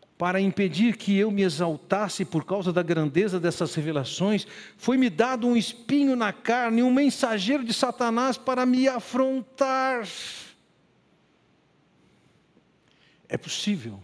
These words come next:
Nós sermos colocados por Deus em situações críticas, pesarosas, difíceis, duras, porque Deus quer trabalhar com quem nós somos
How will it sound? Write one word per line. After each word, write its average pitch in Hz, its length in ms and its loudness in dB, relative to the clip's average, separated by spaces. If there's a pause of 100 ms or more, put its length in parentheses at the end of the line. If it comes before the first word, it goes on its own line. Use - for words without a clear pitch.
(1300)
Nós 160 180 -4
sermos 233 300 0
colocados 185 460 -2
por 147 200 -6
Deus 160 300 0
em 170 100 0
situações 165 1040 -6
críticas, - 800 -4
pesarosas, 185 1040 -6 (480)
difíceis, 190 1400 -2
duras, 180 880 -4 (1040)
porque 151 240 -8
Deus 139 220 0
quer 156 120 0
trabalhar 143 520 -6
com 131 160 -10
quem 139 240 -6
nós 143 200 -6
somos - 880 -6